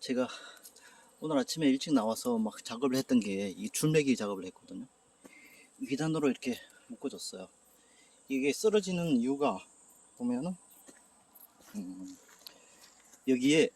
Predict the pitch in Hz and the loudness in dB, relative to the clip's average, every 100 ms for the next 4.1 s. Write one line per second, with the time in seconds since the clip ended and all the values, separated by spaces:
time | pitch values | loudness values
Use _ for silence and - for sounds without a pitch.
0 | - - - 220 185 - - - 139 - | -10 -10 6 8 8 4 -6 -6 -6 -4
1 | 147 143 123 170 139 - 101 98 101 95 | -4 -4 -2 -2 -2 -4 -4 -4 -4 -8
2 | _ _ _ - 127 135 131 - 135 - | _ _ _ 4 6 6 4 0 -4 -4
3 | 110 120 - 165 147 127 117 98 92 95 | -2 0 0 -2 0 0 0 -2 -4 -8
4 | 87 | -10